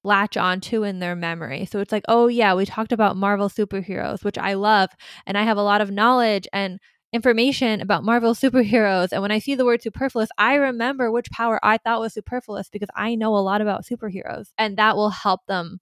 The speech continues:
going forward, as opposed to just writing random sentences for every word. So I found that to be helpful. And then, like I said, I mostly do this all verbally, but if there's a word they really struggle with, maybe we write that one down so we can look back on it later.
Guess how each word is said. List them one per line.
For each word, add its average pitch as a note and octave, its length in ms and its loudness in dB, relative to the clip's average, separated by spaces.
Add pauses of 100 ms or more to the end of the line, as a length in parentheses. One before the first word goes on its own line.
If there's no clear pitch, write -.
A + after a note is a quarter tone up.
(240)
going G3 260 2
forward, G3 380 2
as F#3+ 140 0
opposed F#3+ 280 -4
to - 40 -6
just F#3+ 160 -6
writing F3+ 380 -2
random E3+ 320 -2
sentences - 440 -6
for - 160 -4
every - 160 -4
word. - 220 -4 (100)
So B3+ 140 -2
I C4 120 4
found E4 220 -4
that C#4 180 -4
to - 40 -8
be B3+ 120 -2
helpful. A3+ 400 0
And G3 180 -4
then, G3+ 120 -4
like G3+ 200 -6
I G#3+ 80 -2
said, G#3 200 -6
I G3+ 100 -2
mostly G3+ 340 -4
do A#3 100 -2
this G#3+ 240 2
all G3 220 4
verbally, G#3 640 2
but G3+ 120 0
if F#3+ 120 -2
there's F#3+ 180 -4
a F#3+ 60 0
word F#3 260 -2
they F#3 100 0
really F3 320 0
struggle A3+ 360 2
with, A#3+ 180 4
maybe F#3+ 220 0
we G3+ 160 2
write F3 240 0
that E3+ 180 0
one E3 160 -2
down D#3+ 320 -2
so - 100 -16
we E3 100 -8
can - 100 -10
look E3+ 120 -8
back - 200 -4
on - 120 -6
it - 120 -8
later. - 320 -8